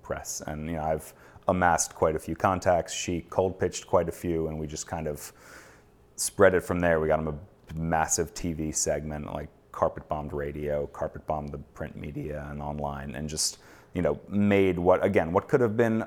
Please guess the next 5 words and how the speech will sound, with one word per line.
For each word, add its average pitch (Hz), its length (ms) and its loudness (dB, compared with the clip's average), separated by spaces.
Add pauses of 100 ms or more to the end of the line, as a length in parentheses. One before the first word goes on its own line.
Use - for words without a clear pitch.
a 117 80 6
lovely 104 760 4 (1400)
homecoming 92 580 0
concert 82 560 -4
into, 78 540 -4